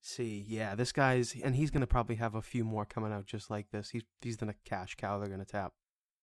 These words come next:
Just get, like, shit movies, kinda like, you know, like Mystic River and all that stuff. You just get, those were good movies though, but,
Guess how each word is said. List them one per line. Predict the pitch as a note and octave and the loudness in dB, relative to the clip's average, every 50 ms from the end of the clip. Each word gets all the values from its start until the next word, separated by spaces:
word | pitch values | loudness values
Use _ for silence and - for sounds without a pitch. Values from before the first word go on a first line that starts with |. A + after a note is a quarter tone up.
| _ _ _ _ _ _ _ _ _ _ _ _ _ _ _ _ - | _ _ _ _ _ _ _ _ _ _ _ _ _ _ _ _ -8
Just | A2+ - - | -8 -6 -4
get, | A2 G#2 - | -6 -6 -4
like, | F2+ G#2 - | -8 -8 -6
shit | - - - - - - - A#2+ - - | -4 -4 -2 -2 -2 2 2 0 0 2
movies, | A2+ A2+ A2 G#2+ G#2 G#2+ G#2+ G2+ - | 0 -2 -2 -2 -2 -4 -4 -4 -6
kinda | - - B2+ A#2+ | -2 0 2 2
like, | A#2 A2+ A2 - - - - _ | 4 2 0 -2 -6 -16 -16 _
you | - D3 | -2 0
know, | D3+ C#3 | 2 2
like | B2 G#2 | 2 2
Mystic | G#2+ G#2+ A2 A#2 - - A#2 G2+ | 2 0 0 0 0 -2 -4 -2
River | G#2+ G#2 G#2+ G2+ A2+ A2 A2 | -2 -4 -4 -2 0 0 0
and | G#2+ | 0
all | G#2+ G#2+ | 0 0
that | G#2+ G#2+ G#2+ | -2 -4 -4
stuff. | - - A2 G#2+ - | -6 -6 -6 -6 -6
You | - G#2+ | -8 -10
just | - - | -6 -4
get, | A#2 | 0
those | A#2+ E3+ G#3+ | 0 2 2
were | G#3+ C3 | 2 0
good | A2 G2+ | 0 0
movies | G2 G2 G2 F#2 F#2 F2+ - | 0 -2 -2 -4 -6 -6 -6
though, | F#2 F2 E2+ - | -6 -8 -8 -8
but, | E2 D#2+ | -10 -10